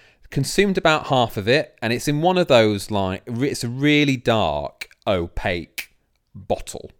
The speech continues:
that it's served in. So you can't see what's in this, um, bottle of ginger beer. They pour it out, they have a bit of it,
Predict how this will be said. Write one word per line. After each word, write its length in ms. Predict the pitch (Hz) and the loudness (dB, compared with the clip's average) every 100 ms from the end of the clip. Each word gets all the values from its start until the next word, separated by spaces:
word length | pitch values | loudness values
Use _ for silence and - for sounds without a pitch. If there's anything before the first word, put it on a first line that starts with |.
| _ _ - | _ _ -10
that 100 | - | -10
it's 140 | - | -10
served 440 | - 82 73 67 | -8 -6 -8 -10
in. 240 | 67 - 92 _ _ | -14 -16 -20 _ _
So 140 | - 113 | -8 -6
you 40 | |
can't 300 | - 175 170 | -2 -2 -2
see 600 | - - 156 92 71 107 _ _ | -8 -4 -2 -2 -6 -14 _ _
what's 300 | 110 104 - - | -8 -6 -8 -6
in 340 | 123 110 98 - | -4 -2 -4 -6
this, 460 | 92 - - - - - _ _ - | -8 -6 -8 -8 -14 -20 _ _ -4
um, 400 | 90 85 85 80 | -2 -2 -4 -4
bottle 220 | 101 - | -4 -4
of 80 | 87 | -6
ginger 320 | 87 82 - | -8 -12 -12
beer. 420 | - 92 101 104 101 _ _ _ | -8 -4 -2 -2 -4 _ _ _
They 80 | - | -10
pour 400 | - 190 180 110 | -2 4 4 4
it 80 | - | 2
out, 300 | 90 90 85 | -4 -4 -4
they 60 | |
have 180 | 113 170 | -2 -2
a 60 | 98 | -2
bit 200 | 92 87 | -4 -2
of 100 | 87 | -2
it, 280 | 90 90 | -2 -2